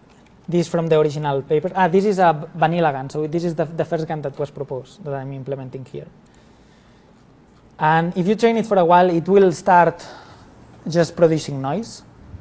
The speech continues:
And in, like, three minutes or so, you will start seeing numbers. Okay, so this is, like, the, the simplest possible gun.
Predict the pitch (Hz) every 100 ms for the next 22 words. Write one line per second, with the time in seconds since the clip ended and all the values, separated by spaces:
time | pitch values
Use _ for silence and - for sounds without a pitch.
0 | - - _ _ _ - 165 180 185 190
1 | 185 180 175 160 147 - - - - 160
2 | 151 - 208 226 214 202 165 156 190 196
3 | 233 - - _ _ _ _ _ _ 175
4 | 185 202 190 180 190 170 - 180 165 147
5 | 143 131 131 - - _ _ - _ -
6 | _ _ _ _ _ _ - 143 139 -
7 | 143 160 180 160 151 170 156 - 160 151
8 | 170 165 156 143 143 139 135 127 127